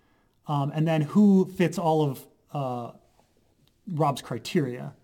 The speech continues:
And cr-, and Robb's criteria i-, is he rejects the people from the Vale that Catelyn names because they have never seen Winterfell and they know nothing of the North. And so there's a question of, okay, m-, maybe it's another Northerner.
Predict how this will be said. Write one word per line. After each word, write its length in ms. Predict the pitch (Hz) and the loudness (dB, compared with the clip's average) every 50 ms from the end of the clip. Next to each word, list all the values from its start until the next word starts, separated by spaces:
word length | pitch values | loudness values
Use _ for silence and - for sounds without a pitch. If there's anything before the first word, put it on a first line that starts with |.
| _ _ _ _ - | _ _ _ _ -10
And 80 | 139 | -6
cr-, 100 | - 185 | -6 -6
and 160 | 170 165 160 151 | -4 -2 2 4
Robb's 200 | 185 196 185 - | 4 4 4 4
criteria 540 | - 185 165 - - 180 170 160 147 139 | 2 0 2 4 2 2 4 4 0 -2
i-, 220 | 131 143 147 147 147 - | -4 -6 -8 -8 -8 -4
is 280 | 160 147 139 131 120 - 160 170 170 | -2 -2 -2 -2 -4 -8 -12 -12 -12
he 280 | - - - - 208 | -12 -6 2 4 4
rejects 720 | 214 185 185 147 - - 160 175 175 185 - - - - - _ _ _ _ _ _ _ _ - | 6 6 4 2 0 -2 -2 -2 -2 -2 -6 -8 -12 -14 -14 _ _ _ _ _ _ _ _ -8
the 80 | - 147 | -8 -2
people 240 | - 180 156 165 | 0 0 0 0
from 180 | 156 - 160 143 | 0 0 0 0
the 60 | 135 123 | 0 -2
Vale 440 | 117 110 123 135 135 131 127 120 | -6 -6 -6 -6 -6 -6 -6 -8
that 160 | 113 123 - - | -10 -12 -14 -14
Catelyn 420 | - 131 123 131 147 156 160 165 | -10 -8 -6 -4 -4 -4 -2 -2
names 380 | 160 165 165 170 175 175 165 170 | -2 -2 -2 -2 -2 -2 -4 -4
because 360 | - 151 143 151 147 139 117 | -8 -6 -4 -4 -4 -4 -4
they 100 | 143 143 | -4 -6
have 120 | 131 117 123 | -4 -4 -4
never 320 | 127 139 143 147 147 147 | -2 -2 -2 -2 -2 -4
seen 340 | 143 - - - 147 131 120 | -6 -6 -2 -2 -2 -2 -2
Winterfell 680 | 120 131 123 131 120 - - 117 107 104 101 101 - _ _ _ _ _ _ _ _ - | -4 -6 -6 -8 -8 -10 -10 -12 -12 -12 -14 -16 -18 _ _ _ _ _ _ _ _ -6
and 80 | 131 | -2
they 100 | 139 143 | 0 0
know 140 | 139 139 135 | 0 0 0
nothing 340 | 127 131 131 131 - 131 113 | -2 -2 -2 -4 -4 -6 -8
of 80 | 117 104 | -8 -8
the 100 | 117 107 | -8 -8
North. 440 | 110 117 110 104 - - - - _ _ _ _ _ _ _ _ _ _ _ _ _ _ _ _ _ - | -8 -8 -10 -12 -16 -18 -20 -20 _ _ _ _ _ _ _ _ _ _ _ _ _ _ _ _ _ -4
And 160 | 160 156 151 | -2 -2 0
so 160 | 147 180 170 | 2 2 2
there's 180 | 160 160 160 147 | 2 2 0 -2
a 40 | 156 | -2
question 400 | - - 196 185 185 - 185 156 | 0 2 2 2 2 0 -2 -2
of, 100 | 151 143 | 0 0
okay, 300 | 156 147 - 143 135 127 | -2 -2 -2 -4 -6 -6
m-, 220 | 120 131 139 151 156 | -6 -6 -6 -4 -4
maybe 240 | 156 156 156 147 151 | -2 -2 0 0 -2
it's 120 | 147 - | -2 -2
another 240 | 151 143 135 131 127 | -2 -2 -2 -2 -2
Northerner. 800 | 127 127 135 139 143 147 147 143 131 117 110 107 98 98 107 - | -4 -2 -2 0 0 0 0 0 -2 -6 -8 -10 -12 -14 -16 -18